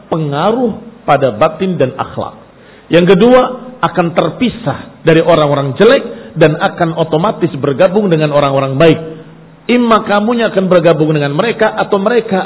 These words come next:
akan mendekati kamu. Ini kedua. Wa kullama kana al-qalbu atamma hayah wa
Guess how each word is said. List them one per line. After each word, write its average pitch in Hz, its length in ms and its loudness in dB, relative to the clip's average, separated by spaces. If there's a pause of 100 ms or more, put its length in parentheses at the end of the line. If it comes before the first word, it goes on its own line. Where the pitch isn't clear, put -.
akan 180 180 -4 (760)
mendekati 156 340 0
kamu. - 300 -10 (1120)
Ini 156 80 -2 (100)
kedua. 120 320 -6 (1400)
Wa 147 240 4 (100)
kullama 220 680 4
kana 220 320 4
al-qalbu 220 460 4 (180)
atamma 247 340 2
hayah 151 560 2 (1200)
wa 160 120 4